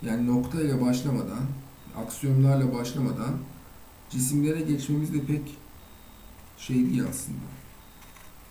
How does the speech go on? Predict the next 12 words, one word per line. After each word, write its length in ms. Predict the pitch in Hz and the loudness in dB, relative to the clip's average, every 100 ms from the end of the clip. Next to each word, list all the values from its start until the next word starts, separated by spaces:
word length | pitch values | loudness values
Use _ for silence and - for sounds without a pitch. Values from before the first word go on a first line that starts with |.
| - - - - - - - - - - - - - - | -20 -20 -20 -20 -20 -20 -20 -20 -20 -20 -20 -20 -14 -6
Pek 280 | 131 131 | -4 -2
caiz 440 | 143 123 120 123 - | 0 2 4 2 2
değil. 240 | 104 - - - - - - - - - - - - - - - | -2 -2 -8 -14 -18 -20 -20 -20 -20 -20 -20 -20 -20 -18 -18 -6
Şimdi 420 | 127 127 135 135 - - - - - - - - - - - - | 0 2 4 2 0 -8 -14 -18 -20 -20 -20 -20 -20 -20 -10 0
neticede 720 | 123 131 139 147 156 156 127 131 - - - - - - - - 131 131 | 0 2 2 2 2 2 0 -8 -14 -20 -20 -20 -20 -20 -20 -12 -6 0
cisim 340 | 127 - 156 143 | 0 2 -2 0
kurgulayacak 640 | 139 139 147 143 151 - | 2 4 4 4 2 -2
dahi 220 | 127 123 110 | 0 2 2
olsak 360 | 104 - 147 - - - - - - - - - - - - | 0 -4 -6 -6 -12 -18 -20 -20 -20 -20 -18 -16 -16 -12 -2
önce 460 | 127 131 139 147 - - - - - - - 135 | 2 4 4 2 -2 -10 -16 -20 -20 -14 -8 -6
düzlemsel 560 | 123 127 127 127 139 | -2 4 4 4 2
şekillerle 560 | 131 123 123 117 117 | 2 0 0 -2 -2